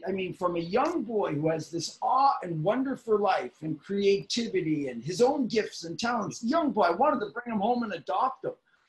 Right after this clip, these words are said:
And I think, young boy with all, with the world at his feet, at what point does he say, "My wife, my life is worthless and useless.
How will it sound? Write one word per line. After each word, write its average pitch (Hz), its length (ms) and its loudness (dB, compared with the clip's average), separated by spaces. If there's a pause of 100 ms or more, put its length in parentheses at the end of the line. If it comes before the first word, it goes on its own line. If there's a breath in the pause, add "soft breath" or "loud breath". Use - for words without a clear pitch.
(300 soft breath)
And 220 140 2
I 208 80 4
think, 214 320 0 (240)
young 277 340 2
boy 220 300 4
with 180 180 -4 (140)
all, 294 280 4
with 233 140 -2
the 254 80 -2
world 311 480 -2
at 254 100 -8
his 220 180 -6
feet, 196 380 -8
at 170 100 -6 (120)
what 262 320 -2
point 196 380 -4
does 151 200 -6
he 151 100 -6
say, 156 320 -6
"My 156 240 -4
wife, 175 500 -4
my 165 160 -2
life 175 420 -2 (720)
is 127 240 -6 (100)
worthless 180 800 -6 (380)
and 147 240 -4
useless. 196 580 -4